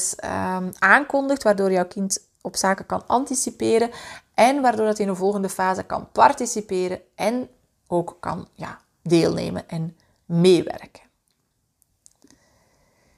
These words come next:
Goed, goed, dat was best een pittig theoretisch stuk.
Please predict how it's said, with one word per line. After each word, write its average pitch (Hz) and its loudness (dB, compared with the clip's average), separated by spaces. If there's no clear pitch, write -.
Goed, 196 4
goed, - 4
dat 190 -2
was 185 0
best - -8
een - -14
pittig - -6
theoretisch 175 0
stuk. - -4